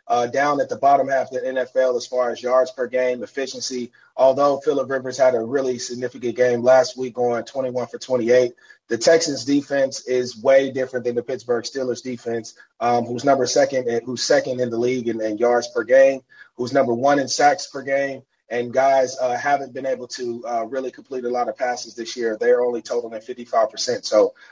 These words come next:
I really think that the, uh, that the Pittsburgh Steelers have an opportunity to really f-,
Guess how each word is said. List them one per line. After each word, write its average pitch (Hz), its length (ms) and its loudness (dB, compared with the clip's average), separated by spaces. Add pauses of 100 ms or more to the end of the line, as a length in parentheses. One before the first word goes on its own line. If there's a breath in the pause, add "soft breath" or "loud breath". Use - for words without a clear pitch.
(100)
I 117 60 4
really 143 300 4
think 139 260 -4
that 123 240 0
the, 117 260 2
uh, 107 300 2
that 110 100 -6
the 113 80 -10
Pittsburgh 123 400 0
Steelers 123 340 -2
have 117 200 0
an 117 80 -4
opportunity 117 520 -4
to 107 80 -8
really 117 260 2
f-, - 200 -4